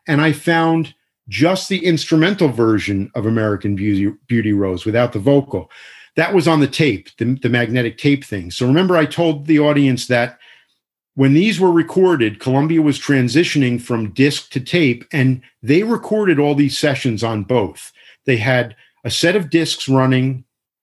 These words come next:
to get it on sixteen-inch lacquer disc at the same time as they ran the tape machines. So we do have some overlap. Well, I could not find any alternate takes on a vocal from American Beauty Rose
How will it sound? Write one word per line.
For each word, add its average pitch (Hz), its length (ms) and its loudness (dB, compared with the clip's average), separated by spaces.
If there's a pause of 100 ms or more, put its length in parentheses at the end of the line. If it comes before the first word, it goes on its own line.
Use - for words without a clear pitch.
(400)
to 135 100 0
get 139 160 2
it 147 100 2
on 131 160 2
sixteen-inch 143 680 0
lacquer 123 320 -2
disc 107 320 -4
at 117 80 -8
the 110 80 -4
same 160 320 0
time 135 320 0
as 107 120 -2
they 117 120 2
ran 113 260 0
the 104 60 -2
tape 120 300 0
machines. 92 540 -10 (200)
So - 200 0
we 143 180 2
do 196 260 0
have 160 240 0
some 135 140 0
overlap. 107 640 -2 (400)
Well, 156 480 2
I 160 140 0
could 196 240 -2
not 160 240 0
find 135 400 0
any 175 320 0
alternate 147 520 0
takes - 640 -2 (180)
on 127 160 0
a 110 60 -2
vocal 107 800 0 (960)
from 139 240 4
American 139 480 2
Beauty 131 300 4
Rose 104 680 -2